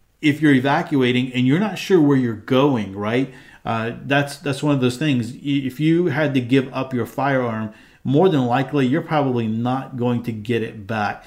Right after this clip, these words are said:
in, in a situation like that where there's a bunch of people moving through a facility.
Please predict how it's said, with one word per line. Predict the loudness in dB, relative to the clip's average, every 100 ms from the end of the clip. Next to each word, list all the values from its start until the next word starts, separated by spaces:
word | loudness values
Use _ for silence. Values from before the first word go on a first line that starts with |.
| -20 -18 -4
in, | -2 -2 -2
in | -2
a | -2
situation | -2 -2 0 0 0 -4
like | -4 -2
that | -2 -2
where | -2
there's | 0 0
a | 0 -6
bunch | -2 -2 -2
of | -2
people | -2 -2 0
moving | 2 2 2 -2
through | -2 0
a | -2
facility. | -4 -6 -4 -4 -4